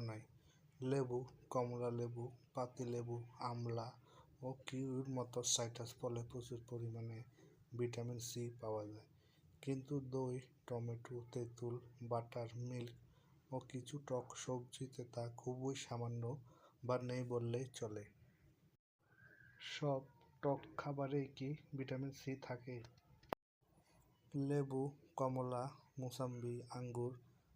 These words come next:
আমলকি ভিটামিন সি এর সর্বোত্তম উৎস। পেঁপে মিষ্টি হওয়া সত্ত্বেও এতে ভালো পরিমাণে ভিটামিন সি পাওয়া যায়। স্ট্রবেরি ও কিউই জাতীয়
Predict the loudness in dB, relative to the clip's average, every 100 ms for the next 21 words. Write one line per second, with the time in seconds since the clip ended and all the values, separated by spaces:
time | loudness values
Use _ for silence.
0 | -6 -2 0 0 -2 -4 -4 -4 -4 -2
1 | 0 -2 -2 -6 -4 -2 0 -2 -2 -4
2 | -2 -2 -2 -4 -4 -4 -6 -8 -8 -12
3 | -20 -20 -20 -20 -20 -20 2 4 4 2
4 | 2 0 -2 -6 -4 -2 -2 -2 -4 -2
5 | 0 0 -4 -4 -4 -4 -8 -6 -4 -2
6 | 0 0 -2 -4 -6 -4 -4 -6 -6 -6
7 | -6 -6 -8 -6 -6 -6 -6 -6 -6 -10
8 | -16 -18 -20 -20 -20 -20 -12 -10 -2 2
9 | 4 4 2 0 -4 -12 -10 -6 -4 -4
10 | -4 -2 -2 -4 -4